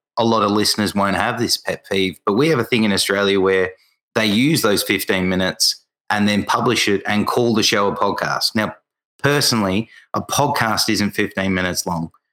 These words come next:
I will give you half an hour minimum, maybe, but fi-, a fifteen minute soundbite of an album is not a podcast. And we have a lot of them out here. So they use these publications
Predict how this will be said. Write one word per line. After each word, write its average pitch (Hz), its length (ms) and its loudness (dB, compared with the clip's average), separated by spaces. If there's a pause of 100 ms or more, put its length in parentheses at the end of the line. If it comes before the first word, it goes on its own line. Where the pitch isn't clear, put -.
(180)
I 110 100 2
will 110 160 2
give 139 240 2
you 135 180 2
half 123 320 0
an 120 80 0
hour 110 240 0
minimum, 123 600 2
maybe, 104 840 0 (440)
but 110 340 0
fi-, - 200 -2
a 127 120 -2
fifteen 147 480 0
minute 135 340 0 (140)
soundbite 123 760 0 (120)
of 107 80 0
an 107 100 2
album 127 560 0
is 104 140 0
not 107 240 2
a 85 40 0
podcast. - 720 -2
And 120 340 0
we 156 120 2
have 170 120 2
a 120 60 2
lot 120 340 2
of 131 100 0
them 90 180 0
out 101 260 -2
here. 80 200 -4 (280)
So 123 140 2
they 135 140 2
use 139 600 2
these 110 300 2
publications 92 1040 -2